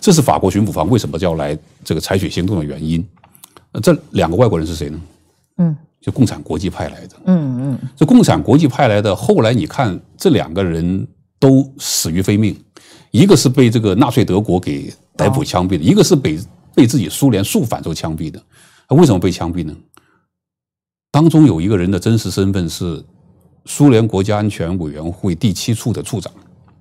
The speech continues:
Speaker 1: 那你别管这个，他第七处是管什么的，是吧？他就是一个职业间谍。
Speaker 2: 哦。
Speaker 1: 那是不是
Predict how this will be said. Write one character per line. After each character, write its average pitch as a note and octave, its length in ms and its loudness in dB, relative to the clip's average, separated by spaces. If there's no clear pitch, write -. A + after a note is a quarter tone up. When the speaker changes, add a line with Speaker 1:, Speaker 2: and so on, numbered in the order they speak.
Speaker 1:
那 F#3 120 2
你 B2+ 180 6
别 D#3+ 180 6
管 F#2+ 220 2
这 A2+ 100 4
个， A2+ 160 2
他 C3 100 2
第 D3 200 2
七 D3 160 0
处 D#3+ 120 2
是 C3+ 100 2
管 D#2 300 -4
什 - 120 -6
么 G2+ 120 0
的， G2 120 0
是 F2+ 60 -2
吧？ D#2+ 80 -12
他 - 140 -6
就 C3 140 2
是 - 120 -2
一 F2+ 60 -2
个 F#2 120 -4
职 - 280 -6
业 - 120 0
间 E2 240 -6
谍。 - 120 -14
Speaker 2:
哦。 E3 1120 -16
Speaker 1:
那 G#2+ 80 -4
是 - 120 0
不 G2+ 80 -2
是 G2 200 0